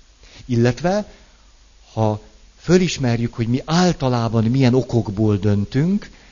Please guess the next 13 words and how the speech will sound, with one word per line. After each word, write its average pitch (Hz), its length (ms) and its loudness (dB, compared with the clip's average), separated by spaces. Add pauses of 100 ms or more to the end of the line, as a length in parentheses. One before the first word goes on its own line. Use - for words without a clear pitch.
lehet, 127 320 0
hogy 117 140 -4
azt 107 140 -4
érdemes 123 460 -4
kiegészíteni 110 760 -4
más 101 340 0
okokkal, 87 600 -10 (260)
mert 117 220 0
akkor 110 200 -2
a 107 40 2
megbocsátásunk 110 920 0
mélyebbre 98 500 -2
mehet. 85 440 -8